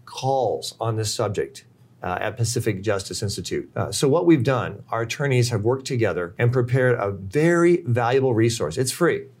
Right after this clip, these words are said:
Um, and it's, uh, d-, it's basically your defenses and rights in view of the vaccine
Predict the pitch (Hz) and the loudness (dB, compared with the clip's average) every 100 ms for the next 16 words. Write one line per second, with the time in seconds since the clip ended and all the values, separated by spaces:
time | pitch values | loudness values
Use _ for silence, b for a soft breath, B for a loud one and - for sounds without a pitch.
0 | - - - 101 95 95 95 - - _ | -20 -14 -4 -2 -2 -4 -8 -12 -20 _
1 | 127 120 120 117 - B B B B - | 2 4 4 2 -4 B B B B -6
2 | 107 98 104 123 - 131 110 - 139 120 | -2 0 -2 -6 -6 -2 -2 0 -2 0
3 | 127 131 117 107 110 131 160 165 160 135 | -4 2 2 2 0 2 2 0 2 0
4 | 123 98 80 - 120 110 117 107 101 - | 0 -2 -2 -4 -2 0 0 0 -2 -6
5 | - b b b _ 117 104 127 131 113 | -10 b b b _ 0 4 4 4 2
6 | 107 107 107 - 98 87 | 2 -2 -4 -4 -4 -4